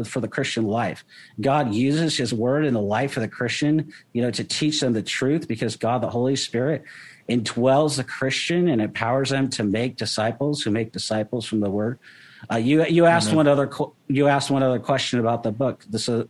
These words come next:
Speaker 1: maybe I could just say a little bit about the approach of the book.
Speaker 2: Yeah.
Speaker 1: Um, so there's, there's really three things that God loves, and that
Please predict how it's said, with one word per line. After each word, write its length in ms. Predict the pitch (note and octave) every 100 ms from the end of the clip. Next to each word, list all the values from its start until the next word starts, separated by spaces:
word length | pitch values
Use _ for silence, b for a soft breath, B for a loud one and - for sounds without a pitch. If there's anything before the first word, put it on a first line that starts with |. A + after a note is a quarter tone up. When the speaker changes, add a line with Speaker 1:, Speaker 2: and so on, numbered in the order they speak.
| -
Speaker 1:
maybe 320 | B2+ B2 B2
I 60 | A2+
could 120 | G#2
just 160 | A#2 -
say 220 | B2 A2+
a 80 | A#2+
little 220 | A#2+ A#2
bit 160 | A#2
about 260 | G#2 G#2 G2
the 100 | G2+
approach 420 | G2 - A#2 -
of 100 | G2+
the 80 | D2
book. 180 | - - _ _ b b b b b _ _ -
Speaker 2:
Yeah. 180 | C#3+ C3 - _ _ _ _ _ -
Speaker 1:
Um, 240 | G2+ F2+ B B B -
so 420 | - D#3 C#3 - -
there's, 420 | D3 C#3 B2 - -
there's 180 | C#3+ D#3+
really 540 | F#3+ E3+ C#3 C#3 -
three 360 | - - E3 D#3+
things 580 | D#3 D3+ C3 A#2 - -
that 220 | A#2+ -
God 280 | A#2+ A#2+ G#2+
loves, 400 | A2 G#2+ G2+ -
and 160 | A#2 A#2
that 180 | A#2+